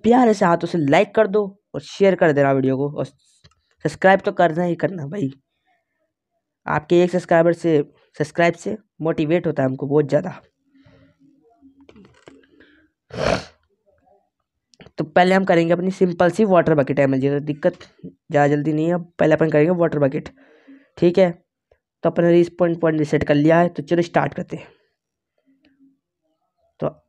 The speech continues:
अभी हम कूद चुके हैं, तो देखते कर पाते हैं कि नहीं।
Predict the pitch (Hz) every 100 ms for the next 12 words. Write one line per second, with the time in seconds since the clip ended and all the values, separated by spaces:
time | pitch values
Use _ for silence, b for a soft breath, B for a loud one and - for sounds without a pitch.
0 | - 151 175 170 170 156 156 170 180 170
1 | 160 151 170 165 _ - 151 156 151 151
2 | 151 151 131 143 160